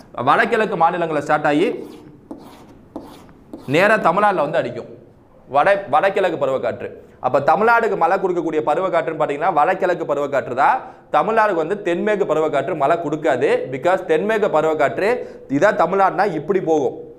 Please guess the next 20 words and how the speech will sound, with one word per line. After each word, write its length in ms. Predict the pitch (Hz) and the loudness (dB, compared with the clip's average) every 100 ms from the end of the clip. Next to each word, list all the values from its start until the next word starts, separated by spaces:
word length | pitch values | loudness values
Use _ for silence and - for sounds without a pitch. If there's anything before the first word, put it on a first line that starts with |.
| - - | -20 -12
இதே 160 | 127 185 | -2 2
வடகிழக்கு 560 | 165 185 226 226 196 | 4 2 2 0 0
பருவக்காற்றுனா 400 | 170 170 156 170 | -2 0 -2 -2
இதா 180 | 190 165 196 | -2 0 0
தமிழ்நாடுனா 560 | 156 180 170 151 196 | 0 0 -2 -2 -4
இப்படி 260 | 170 170 202 | -6 -2 0
வந்து 160 | 196 196 | 0 0
செங்குத்தா 380 | 180 196 196 139 | 0 -2 -2 0
அடிக்கும். 400 | 139 117 113 - | 0 -4 -10 -4
So, 280 | 143 101 - - - - 131 | -2 -2 -6 -16 -14 -12 0
செங்குத்தா 560 | 170 196 226 185 240 202 | 2 2 2 2 2 2
வந்து 80 | 196 | 0
அடிச்சாதான் 420 | 170 180 180 180 | -2 -2 0 0
மழை, 220 | 139 151 131 - - - | 2 0 -2 -8 -16 -2
பேரலா 500 | 147 175 214 208 202 | 2 2 2 2 0
போச்சுன்னா 280 | 165 156 170 | -2 -4 -4
மழை 220 | 135 139 | -2 -2
இல்ல. 200 | 131 101 - - - - _ - - | -2 -6 -10 -20 -20 -20 _ -20 -8
அப்ப 180 | 123 127 | -4 0
தமிழ்நாடுக்கு 840 | - 180 220 214 190 185 214 247 | 0 2 2 2 0 -2 -2 -2